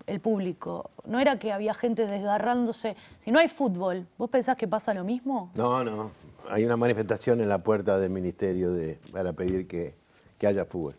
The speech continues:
Speaker 1: Entonces, ahí para mí hay, hay, hay una respuesta de, de cuánta importancia se le da a lo que,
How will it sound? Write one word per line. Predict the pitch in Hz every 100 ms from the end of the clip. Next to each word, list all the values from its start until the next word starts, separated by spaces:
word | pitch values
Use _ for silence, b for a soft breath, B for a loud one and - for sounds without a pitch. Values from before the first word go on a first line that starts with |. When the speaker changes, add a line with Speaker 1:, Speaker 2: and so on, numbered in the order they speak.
| -
Speaker 1:
Entonces, | 208 208 247 302 302 302
ahí | - 208 254
para | 233 233
mí | 240
hay, | 262 233
hay, | 202 196 190
hay | 175 190
una | 202 190
respuesta | 175 - 202 - 226
de, | 202 180 165 -
de | 165 185 175 170
cuánta | 214 233 247
importancia | 196 196 170 214 233 240
se | 190
le | 175
da | 180 202 240 247
a |
lo | 196 180
que, | 180 170 160